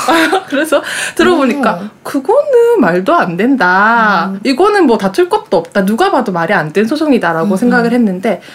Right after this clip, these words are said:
Speaker 1: 어머니가 갚아야 될 돈은 맞잖아요.
Speaker 2: 그쵸.
Speaker 1: 그러니까 아들이 갚아주고 싶은 거예요.
Speaker 2: 도의적으로는
Speaker 1: 네, 그렇죠.
Speaker 2: 그럴 수
Speaker 1: 만약에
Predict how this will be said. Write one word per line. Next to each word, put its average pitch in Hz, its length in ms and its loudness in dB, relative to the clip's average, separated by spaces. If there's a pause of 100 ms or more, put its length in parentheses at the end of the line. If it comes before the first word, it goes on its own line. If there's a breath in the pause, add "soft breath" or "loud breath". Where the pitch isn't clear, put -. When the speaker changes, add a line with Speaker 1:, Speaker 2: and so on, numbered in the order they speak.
(140 loud breath)
Speaker 1:
어머니가 311 480 2
갚아야 277 360 -4
될 226 160 0
돈은 170 240 -6
맞잖아요. 151 560 -10
Speaker 2:
그쵸. 247 140 -4 (180)
Speaker 1:
그러니까 170 180 -4
아들이 247 220 -2
갚아주고 196 560 -6
싶은 240 360 -4
거예요. 160 440 -4
Speaker 2:
도의적으로는 220 800 0
Speaker 1:
네, 196 80 0
그렇죠. 180 180 0
Speaker 2:
그럴 160 200 -4
수 185 60 -2
Speaker 1:
만약에 262 460 2